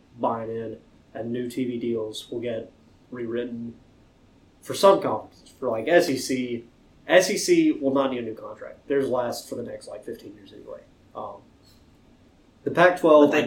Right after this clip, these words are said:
Speaker 2: do have a contract that ends in twenty twenty-three, but they signed another contract that extends it to
Speaker 1: Correct. Like,
Speaker 2: twenty.
Speaker 1: their extension's at twenty thirty-five. And I don't know what the buyout is. S E C's not gonna wanna buy out until two or three years in advance. They can go ahead and get the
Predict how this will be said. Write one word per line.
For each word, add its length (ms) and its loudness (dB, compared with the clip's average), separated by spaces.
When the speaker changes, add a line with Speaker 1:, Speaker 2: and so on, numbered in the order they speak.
Speaker 2:
do 60 8
have 180 0
a 40 -2
contract 520 -4
that 240 -8
ends 240 -6
in 100 -6
twenty 260 -8
twenty-three, 480 -10
but 200 -12
they 100 -10
signed 300 -6
another 320 -4
contract 500 -8
that 160 -12
extends 540 -8
it 240 -10
to 80 -12
Speaker 1:
Correct. 340 6
Like, 140 2
Speaker 2:
twenty. 60 -2
Speaker 1:
their 120 4
extension's 480 0
at 100 -8
twenty 220 -4
thirty-five. 680 -10
And 120 -10
I 60 -4
don't 180 4
know 80 4
what 80 2
the 80 -6
buyout 420 -2
is. 260 -6
S 220 2
E 40 -4
C's 200 -10
not 160 -8
gonna 100 -14
wanna 220 -6
buy 200 -4
out 200 -6
until 200 -8
two 140 -4
or 40 -6
three 160 -8
years 140 -8
in 60 -14
advance. 420 -10
They 120 -8
can 100 -14
go 80 -6
ahead 100 -6
and 80 -8
get 160 -6
the 140 -12